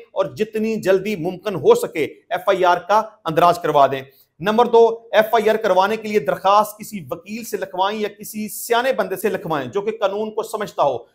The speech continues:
क्योंकि अगर आप जल्दबाजी में दरखास्त खुद लिख लेंगे या किसी दूसरे बंदे से लिखवा लेंगे जो कानून को सही तौर पर नहीं समझता, कानूनी तकाजे पूरे नहीं करता, तो फिर आपके साथ जो भी वकुआ होगा, अल्टीमेटली फिर, अ, आपकी उस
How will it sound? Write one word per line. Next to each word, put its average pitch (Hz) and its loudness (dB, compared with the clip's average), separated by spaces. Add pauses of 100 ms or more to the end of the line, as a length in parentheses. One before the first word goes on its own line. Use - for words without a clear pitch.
(120)
क्योंकि 202 -2
अगर 214 4
आप 190 2
जल्दबाजी 208 2
में 214 -2
दरखास्त 196 0 (320)
खुद 185 -2
लिख 214 -4
लेंगे 214 2 (320)
या 220 -2
किसी 214 -12
दूसरे 160 -6
बंदे 202 0
से 220 -4
लिखवा 214 2
लेंगे 208 0 (280)
जो 185 -6
कानून 202 -2
को 208 -2
सही 190 -2
तौर 190 -2
पर 170 -2
नहीं 170 -4
समझता, 220 0
कानूनी 190 -12
तकाजे 170 -2
पूरे 170 -6
नहीं 160 -6
करता, 220 2 (280)
तो 233 2
फिर 240 0
आपके 208 6
साथ 220 4
जो 254 2
भी 269 -2
वकुआ 240 4
होगा, 156 4 (440)
अल्टीमेटली 233 0
फिर, 233 -2
अ, 226 8
आपकी 208 2 (100)
उस 208 -4